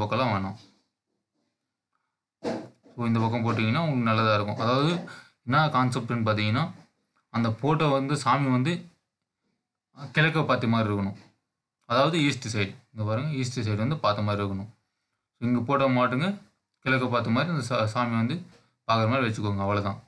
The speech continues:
அதே மாதிரி பார்த்தீங்கன்னா, ஆ, பூஜை ரூம் பார்த்தீங்கன்னா double door போட்டுக்கோங்க.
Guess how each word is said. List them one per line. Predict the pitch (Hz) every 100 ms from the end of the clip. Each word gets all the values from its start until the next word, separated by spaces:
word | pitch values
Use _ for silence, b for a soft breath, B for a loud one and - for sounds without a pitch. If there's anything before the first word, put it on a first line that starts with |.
| _ _ _ _ _ _ _ 117
அதே | 135
மாதிரி | 139 131
பார்த்தீங்கன்னா, | 123 120 156 185 B B B B _ -
ஆ, | 127 123 117 117 -
பூஜை | 151 143
ரூம் | 135 127
பார்த்தீங்கன்னா | 127 165 151 123
double | 139 165
door | 143 117
போட்டுக்கோங்க. | 110 107 101 101